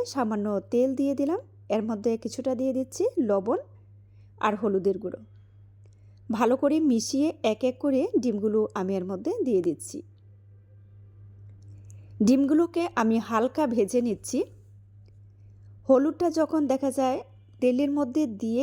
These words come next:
ডিমটাকে ভাজা হয়, তাহলে ডিমের কালারটা কিন্তু অনেক বেশি সুন্দর আসে। তো ডিমগুলোকে ভেজে এখন আমি নামিয়ে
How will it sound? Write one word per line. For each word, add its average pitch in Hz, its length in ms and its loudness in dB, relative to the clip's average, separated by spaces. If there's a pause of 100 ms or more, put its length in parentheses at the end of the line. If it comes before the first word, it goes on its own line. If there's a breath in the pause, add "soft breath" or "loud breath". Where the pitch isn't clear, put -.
ডিমটাকে 220 400 -2
ভাজা 196 460 -6
হয়, 254 180 0 (460 soft breath)
তাহলে 262 280 0 (120)
ডিমের 226 300 -2
কালারটা 220 380 -2
কিন্তু 262 200 -4 (220)
অনেক 208 140 -2 (100)
বেশি 220 240 -6
সুন্দর 190 260 -4 (100)
আসে। 240 200 -6 (2750)
তো - 60 6 (100)
ডিমগুলোকে 294 500 2 (120)
ভেজে 220 340 0 (180)
এখন 220 160 0 (100)
আমি 226 140 2 (220)
নামিয়ে 208 280 0